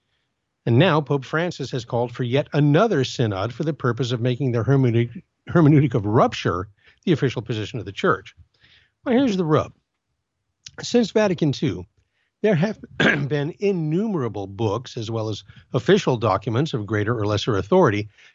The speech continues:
comprised of countless words and taking up who knows how many linear feet of shelf space, all dedicated to promoting this new and improved Catholicism that after fifty years of constant tinkering is apparently still insufficiently open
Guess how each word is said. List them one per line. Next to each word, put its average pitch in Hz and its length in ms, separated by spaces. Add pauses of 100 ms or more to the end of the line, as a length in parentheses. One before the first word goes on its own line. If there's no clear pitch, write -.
comprised 175 560
of 120 100
countless 185 540
words 107 480
and 127 100
taking 165 300
up 123 120
who 175 120
knows 120 180
how 147 240
many 120 200
linear 120 380
feet 135 280
of 110 100
shelf 170 320
space, - 420 (460)
all 247 240
dedicated 151 600
to 180 100
promoting 131 540
this 123 180 (260)
new 170 380
and 139 140
improved 135 520
Catholicism 131 880 (380)
that 147 100
after 151 260
fifty 214 440
years 131 360
of 120 120
constant 127 500
tinkering 156 480
is 127 100
apparently 160 520
still 214 420
insufficiently 139 880
open 123 520